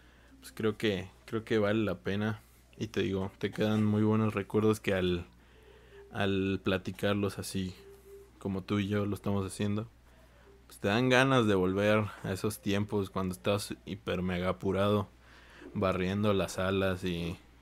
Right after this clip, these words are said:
y te caías y cosas así, y todos se reían. La verdad,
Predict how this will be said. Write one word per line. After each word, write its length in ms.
y 140
te 200
caías 800
y 100
cosas 360
así, 240
y 40
todos 240
se 120
reían. 540
La 80
verdad, 320